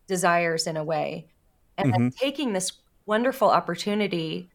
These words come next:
Speaker 1: to make music that could really touch young girls and really encourage them to stay strong in their faith, um, it, it was something I really wanted to do. And so, yeah, I mean, I have such fond memories of my time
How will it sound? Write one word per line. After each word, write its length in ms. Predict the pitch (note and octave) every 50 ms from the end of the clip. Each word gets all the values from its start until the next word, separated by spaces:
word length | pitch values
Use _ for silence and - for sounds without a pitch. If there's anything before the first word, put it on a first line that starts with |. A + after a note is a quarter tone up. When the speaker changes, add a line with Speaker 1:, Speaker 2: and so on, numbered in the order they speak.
| _ _ _ _ - -
Speaker 1:
to 100 | A3+ G#3
make 220 | G#3+ G#3 G#3 G#3
music 440 | G#3 G3 G#3 A3 G#3+ A#3 G#3 G#3 -
that 220 | - F#3+ F3 - -
could 180 | - F#3+ D#3+
really 240 | F#3 G#3 G#3+ G#3+ G3+
touch 360 | G#3 - - F3 - - -
young 180 | G3+ F3+ F#3 F3
girls 420 | - F3+ F3 F3 E3+ E3+ E3 -
and 240 | - - F3+ E3 E3
really 420 | F3+ F#3 F#3 G3 F#3+ F#3 F3 - -
encourage 520 | F3+ F3+ - - A3 G3 G3 F#3+ F#3+ -
them 220 | - F#3+ F#3 F#3 F3+
to 140 | F#3 G3 F3
stay 240 | - - F#3 E3+ E3+
strong 560 | - - - F#3 F3+ F3+ F3 F3+ F3+ F3 -
in 140 | - F3+ F3
their 120 | E3+ E3+ E3+
faith, 500 | - - G3 F3+ F3+ F3 F3+ - - - - - - - - - - - - - -
um, 600 | - G3 F3+ F3 F3 E3+ E3+ - - G3 F#3 F#3 - _ _ -
it, 180 | A3 G#3 - -
it 60 | A3 G3+
was 140 | G3+ F#3+
something 280 | - A3+ G#3 G3+ G#3 F3+
I 40 | F3
really 280 | E3+ E3 F#3+ F#3 F#3+ F#3+
wanted 320 | F3 E3+ E3+ E3+ D#3+ E3
to 100 | - F#3+
do. 500 | D3+ D3 E3 E3 E3 E3 D#3+ D#3 D#3+ - -
And 480 | - F3+ E3+ E3 E3 E3 E3+ E3 E3+ - - _ _ _ _ _ _ _ _ _
so, 360 | - - - G3+ F#3 F3+ F3+ F3+
yeah, 260 | B2 A#3 C4 C4 A#3
I 100 | G#3 G#3
mean, 120 | G#3+ A3
I 20 | G#3+
have 120 | A3 G#3+
such 380 | - - A#3+ A3+ A3+ - - -
fond 320 | - F#3 F3+ G3 G3+ F3
memories 580 | E3+ E3 E3 F3+ F#3+ G3 F3+ E3 D#3+ D3+ - -
of 180 | - E3+ D#3+ E3+
my 140 | E3 E3+
time 540 | E3 - - E3+ E3 E3 E3 E3 E3 E3 D#3